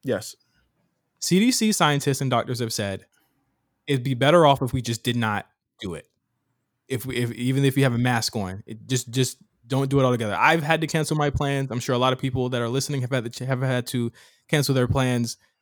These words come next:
Speaker 2: because of the guidelines here. It is just not smart.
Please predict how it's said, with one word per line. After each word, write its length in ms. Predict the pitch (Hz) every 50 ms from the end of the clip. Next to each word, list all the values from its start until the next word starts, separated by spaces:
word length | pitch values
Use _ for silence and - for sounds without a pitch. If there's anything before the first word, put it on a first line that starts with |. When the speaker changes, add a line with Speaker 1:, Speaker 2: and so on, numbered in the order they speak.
| _ -
Speaker 2:
because 480 | 143 135 165 190 190 170 147 131 127 143 -
of 380 | 147 147 143 139 131 120 113 -
the 80 | -
guidelines 480 | - 135 123 123 117 110 107 101 98 95
here. 280 | - 101 87 - 104 _ _ _ _ _ _ _ _ _ _ _ _ _ _ _ _ _ _ _ _ _ _ -
It 120 | 165 160
is 120 | 170 160 143
just 200 | 156 165 - -
not 420 | 135 135 135 135 156 185 190 180
smart. 640 | - - - - 135 131 156 180 147 110 110 113